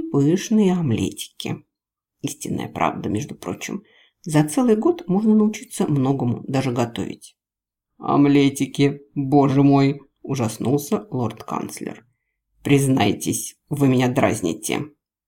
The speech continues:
И стал лепить снежок. «Ну, разве только совсем чуть-чуть», хихикнула лукавая вдовушка и шмыгнула внутрь дома, прежде чем Росс успел как следует прицелиться.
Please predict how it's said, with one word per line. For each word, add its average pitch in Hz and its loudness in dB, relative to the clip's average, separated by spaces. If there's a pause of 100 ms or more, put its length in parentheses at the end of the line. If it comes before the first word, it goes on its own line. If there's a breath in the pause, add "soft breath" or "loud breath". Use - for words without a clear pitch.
(380)
И 170 2
стал 277 -2
лепить 156 0
снежок. 113 -2 (400)
«Ну, 262 0
разве 160 2
только 117 -4
совсем 135 -2
чуть-чуть», - -4
хихикнула 143 -2
лукавая 147 2
вдовушка 294 2 (340 loud breath)
и 330 4
шмыгнула 294 6
внутрь 220 6
дома, 127 0 (160)
прежде 135 4
чем 120 -2
Росс 147 2
успел 139 -2
как 117 -4
следует 127 -4
прицелиться. - -6